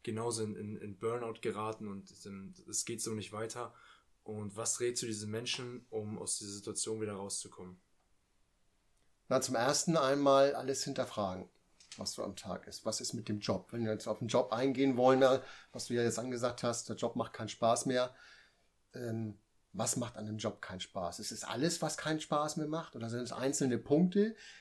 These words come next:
Speaker 2: Ist es vielleicht ein Mita-, Mitarbeiter, ein Kollege, der einem einfach tierisch auf den Sack geht, sag ich jetzt mal so,
Speaker 1: Mhm.
Speaker 2: um das mal ganz deutlich zu sagen? Ist es der Chef? Was ist es genau? Hinterfragt es.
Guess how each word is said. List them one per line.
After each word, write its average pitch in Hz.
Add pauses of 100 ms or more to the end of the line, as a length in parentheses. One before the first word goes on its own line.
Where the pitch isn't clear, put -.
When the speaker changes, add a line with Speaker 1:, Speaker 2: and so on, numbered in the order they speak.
(100)
Speaker 2:
Ist 113
es -
vielleicht 113
ein 107
Mita-, 160
Mitarbeiter, 151
ein 117
Kollege, 180 (340)
der 135
einem 120
einfach 131
tierisch 147
auf 123
den 110
Sack 127
geht, 180
sag 165
ich 160
jetzt 180
mal 156
so, 165
Speaker 1:
Mhm. 170
Speaker 2:
um 151
das 139
mal 139
ganz 151
deutlich 151
zu 143
sagen? 143 (640)
Ist 151
es -
der 95
Chef? - (600)
Was 160
ist 202
es -
genau? 98
Hinterfragt 143
es. -